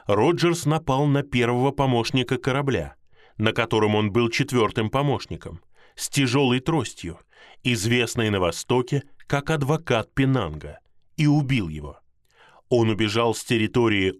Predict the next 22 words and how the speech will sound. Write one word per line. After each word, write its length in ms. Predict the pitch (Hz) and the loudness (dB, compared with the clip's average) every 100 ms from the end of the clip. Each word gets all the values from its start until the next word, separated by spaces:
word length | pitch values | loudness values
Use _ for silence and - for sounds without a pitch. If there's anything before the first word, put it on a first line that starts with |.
| - | -2
Остинской 680 | 120 - 131 117 - 110 | -2 0 0 0 0 -4
компании 760 | 95 87 80 101 117 123 127 120 - - _ | -2 -6 -4 -2 0 0 0 -2 -12 -20 _
и 100 | - | -4
после 460 | 127 143 175 175 180 | -2 0 0 0 -4
года 420 | 123 113 127 147 | 0 2 2 0
странствий 640 | 143 - 123 123 113 - 104 | -4 -2 0 0 -2 -2 -2
по 260 | - 101 | 0 2
Аракану 600 | 90 80 - 98 107 117 - - - | 2 -2 -4 -2 0 -2 -6 -18 -6
оказался 680 | 143 151 139 117 101 - | -2 -2 0 -2 -2 -2
в 60 | 107 | -2
Рангуне. 580 | 120 139 104 78 71 - _ _ _ _ _ _ _ _ _ _ - | 0 -2 -2 -6 -8 -18 _ _ _ _ _ _ _ _ _ _ 0
Он 240 | 120 113 | 2 2
женился 540 | 117 113 113 113 - | 0 2 2 0 0
на 120 | 107 101 | 0 0
бирманской 600 | 110 107 107 101 - 104 | 0 2 0 -2 -2 -2
женщине 640 | 104 110 95 - 92 80 - - | 0 0 -2 -2 -2 -4 -10 -4
португальского 800 | 117 101 120 113 110 92 - 107 | -4 -2 -2 0 0 -2 -4 -4
происхождения 1040 | 87 95 85 - 87 76 95 98 117 120 113 - - | -2 -2 -4 -2 -4 -2 -4 0 0 -2 -6 -16 -6
и 100 | 151 | 0
родил 380 | 143 151 117 95 | 0 0 0 0
ребенка. 600 | 90 117 98 73 - 104 _ _ _ _ _ - - - - | 0 0 -4 -6 -14 -20 _ _ _ _ _ -20 -20 -20 -18
Теперь, 500 | - 120 - 147 139 | -4 -2 0 0 -2